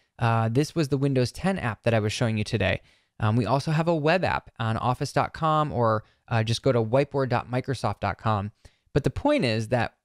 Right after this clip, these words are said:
Microsoft Whiteboard is a really rich application, uh, that can kind of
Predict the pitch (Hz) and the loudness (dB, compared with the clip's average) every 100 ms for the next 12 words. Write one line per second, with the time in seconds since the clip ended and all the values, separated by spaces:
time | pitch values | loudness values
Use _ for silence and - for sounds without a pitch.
0 | _ 175 226 214 170 - 170 170 135 123 | _ -2 -2 0 -2 0 -2 0 -2 0
1 | 120 123 185 247 247 156 123 131 170 - | -2 -2 0 2 2 2 0 2 2 2
2 | - - 135 143 135 131 110 - 101 113 | -6 -6 -4 -4 -2 0 -2 -2 -6 -8
3 | _ _ - 113 110 110 127 - 127 120 | _ _ -4 0 2 2 0 -2 -4 -2
4 | 160 151 113 | 0 0 -2